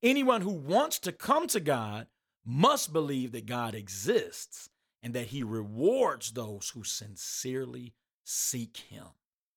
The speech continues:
God is the object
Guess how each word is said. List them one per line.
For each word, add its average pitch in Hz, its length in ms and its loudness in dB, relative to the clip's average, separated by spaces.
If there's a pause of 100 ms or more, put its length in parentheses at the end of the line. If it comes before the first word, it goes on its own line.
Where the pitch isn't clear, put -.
(480)
God 135 840 4 (520)
is 123 220 -4
the 110 200 -8 (140)
object 139 840 2